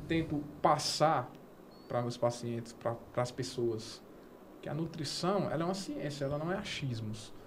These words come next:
"Ah, eu acho que vai melhorar meus resultados. Ah, eu acho que vai me deixar forte." Não é "eu acho", cara. O que é que a ciência diz? Né? O que de fato é aquilo? O whey é proteína em pó.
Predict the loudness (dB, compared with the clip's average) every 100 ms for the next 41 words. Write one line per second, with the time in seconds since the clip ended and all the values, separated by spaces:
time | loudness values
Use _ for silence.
0 | -8 4 10 12 12 10 4 4 6 8
1 | 10 10 8 6 2 2 2 6 8 8
2 | 8 4 -2 -2 -2 -4 -10 0 4 6
3 | 4 4 4 4 0 -14 -10 -6 2 4
4 | 6 6 4 -4 -6 -8 -10 -4 2 2
5 | 2 2 2 4 4 2 0 -6 -12 -14
6 | -16 -16 -14 -6 -4 -4 -8 -4 -2 0
7 | 0 0 8 8 8 4 0 2 2 4
8 | 4 4 2 2 2 2 4 4